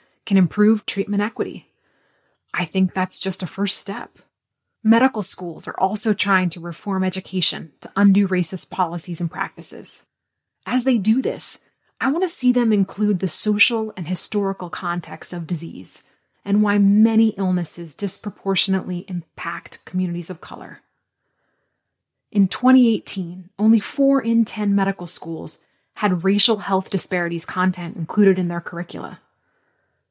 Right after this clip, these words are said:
I also want to support increased efforts to increase minority representation in training programs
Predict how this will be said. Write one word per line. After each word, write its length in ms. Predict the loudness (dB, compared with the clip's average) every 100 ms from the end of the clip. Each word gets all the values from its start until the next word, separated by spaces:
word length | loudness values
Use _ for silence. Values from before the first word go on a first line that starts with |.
| -6
I 100 | -2
also 360 | 2 2 4 6
want 160 | 6
to 60 | 4
support 480 | 2 -4 -2 0 2
increased 400 | 2 2 -2 -2
efforts 400 | -4 -4 -6 -4
to 120 | -2
increase 580 | 0 -2 -2 4 4 4
minority 400 | 2 4 4 4
representation 840 | 0 -2 -4 -2 -4 0 0 0 0
in 120 | 0
training 420 | 2 6 8 6
programs 640 | 0 -8 -6 -8 -8 -10